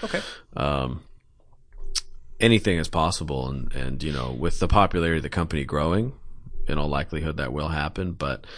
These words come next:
Speaker 2: at the same time, we've already got, I think, the, the biggest hits, let's say, of pre-war cars covered. And pre-war cars, incidentally,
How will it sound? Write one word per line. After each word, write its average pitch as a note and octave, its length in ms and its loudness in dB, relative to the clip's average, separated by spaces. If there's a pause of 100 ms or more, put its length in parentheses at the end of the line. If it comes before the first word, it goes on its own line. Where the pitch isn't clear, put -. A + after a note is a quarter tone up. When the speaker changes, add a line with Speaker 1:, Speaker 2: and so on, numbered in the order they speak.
(460)
Speaker 2:
at D#2+ 100 -2
the F2+ 80 0
same E2+ 260 4
time, D#2 300 2
we've D2+ 160 -2
already D2 240 0
got, C#2 420 0
I C#2+ 80 -4
think, D2 300 -6
the, C#2 300 -4 (100)
the - 80 -4
biggest D2+ 440 0
hits, - 520 -2 (200)
let's - 220 -8
say, C#2+ 200 -2
of C#2 140 -4
pre-war C#2+ 360 -2
cars C2+ 300 -6
covered. C#2+ 340 -4
And F2+ 180 0
pre-war C3 360 4
cars, E2+ 420 4
incidentally, C#2+ 560 -4